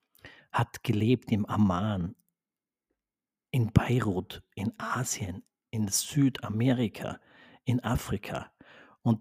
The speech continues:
da, also was ich damit sagen will,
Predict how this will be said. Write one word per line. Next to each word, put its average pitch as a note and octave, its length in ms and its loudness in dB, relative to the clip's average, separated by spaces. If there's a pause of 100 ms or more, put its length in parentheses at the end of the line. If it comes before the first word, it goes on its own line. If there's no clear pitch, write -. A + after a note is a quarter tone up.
da, D3 360 4 (1000)
also B2 220 2 (340)
was A#2+ 180 -4
ich C3+ 60 0
damit A2+ 200 2
sagen B2 320 2
will, D#3+ 220 4